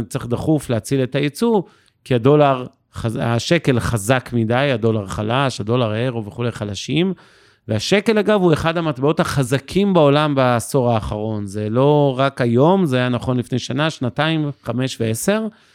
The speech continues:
אה, וזה כמובן, <clears throat> יש לזה גם יתרונות, כי ביבוא זה הפוך, אבל בגדול, בנטו, זה נזק למשק הישראלי, וזה דבר רע לנו. כלומר, כשאתם תראו שהדולר מזנק, נניח לשלושה שקלים ושמונים אגורות, זה יהיה חדשות טובות,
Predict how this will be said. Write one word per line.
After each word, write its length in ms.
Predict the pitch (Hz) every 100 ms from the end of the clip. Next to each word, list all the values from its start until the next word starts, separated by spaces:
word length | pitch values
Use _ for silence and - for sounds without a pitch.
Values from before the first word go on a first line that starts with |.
| _ _ _ _ _ -
אה, 360 | 131 127 127 120
וזה 200 | 107 110
כמובן, 600 | - 120 117 208 220 98 - _ -
<clears throat> 340 | _ _ -
יש 140 | 117
לזה 100 | 123
גם 140 | 117 117
יתרונות, 440 | 113 127 208 202
כי 140 | - 123
ביבוא 480 | 113 117 107 135
זה 140 | 117 107
הפוך, 600 | 95 214 254 220 131 -
אבל 240 | 117 120
בגדול, 580 | 110 117 110 107 190 202
בנטו, 560 | 123 117 147 220 - -
זה 140 | 117
נזק 540 | 110 113 147 135 120 117
למשק 680 | 117 113 110 113 - -
הישראלי, 440 | 110 101 127 147 160
וזה 140 | 107
דבר 340 | 110 123 113 113 _ _ -
רע 240 | 110 143
לנו. 300 | 147 113 101
כלומר, 220 | - 107 104
כשאתם 380 | 117 101 143
תראו 240 | 139 135 139
שהדולר 320 | 123 135 139
מזנק, 680 | 127 101 110 143 165 - - _ _ _ _ _ _ -
נניח 420 | 117 127 156 127
לשלושה 680 | 127 120 113 107 - 120 151
שקלים 300 | - 147 147
ושמונים 340 | 135 139 147 156
אגורות, 400 | 151 202 240 226
זה 140 | 139
יהיה 100 | 147
חדשות 460 | 151 147 135 156 -
טובות, 460 | 131 156 214 -